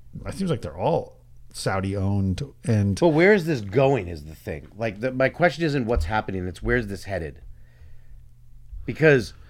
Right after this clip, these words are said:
Speaker 1: it's,
Speaker 2: first
Speaker 1: it's
Speaker 2: it's a soccer player, then it's
Speaker 1: Well, what, what's happening is it's gonna bankrupt teams that can't afford to keep their stars,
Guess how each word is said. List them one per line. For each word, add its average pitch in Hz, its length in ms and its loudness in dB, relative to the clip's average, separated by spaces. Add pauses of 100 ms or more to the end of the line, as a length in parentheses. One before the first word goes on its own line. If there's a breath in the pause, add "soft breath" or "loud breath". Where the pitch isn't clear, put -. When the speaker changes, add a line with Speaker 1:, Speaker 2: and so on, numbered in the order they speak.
(1200 soft breath)
Speaker 1:
it's, - 240 2
Speaker 2:
first 175 280 8
Speaker 1:
it's 156 140 0
Speaker 2:
it's 143 100 -2
a - 20 -12
soccer 135 380 4
player, 120 360 6
then 135 280 6
it's - 380 0 (1300 soft breath)
Speaker 1:
Well, 156 200 8
what, 156 260 6
what's 165 160 6
happening 165 360 4
is 120 140 2
it's 135 180 0
gonna 143 200 6
bankrupt 131 680 2
teams 156 300 2
that 123 120 2
can't 135 200 2
afford 135 260 0
to 117 60 -2
keep - 180 -4
their 107 120 -2
stars, 107 720 0